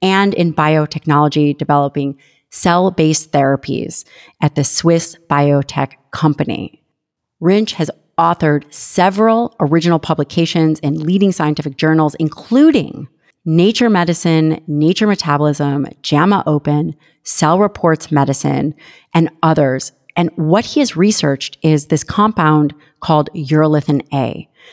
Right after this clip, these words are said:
And urolithin A is being shown to have a significant impact on mitochondrial health,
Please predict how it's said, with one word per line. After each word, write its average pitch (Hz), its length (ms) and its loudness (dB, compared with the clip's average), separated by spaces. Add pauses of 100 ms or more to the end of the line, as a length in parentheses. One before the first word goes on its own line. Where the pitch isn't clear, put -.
(200)
And 151 300 2
urolithin 185 640 0
A 151 560 2
is 147 340 -2 (220)
being 147 480 2
shown 202 540 2
to - 180 -4
have 147 560 -2 (360)
a 156 200 2
significant 185 840 0
impact 147 540 0
on 147 140 0
mitochondrial 160 760 0
health, 139 380 -2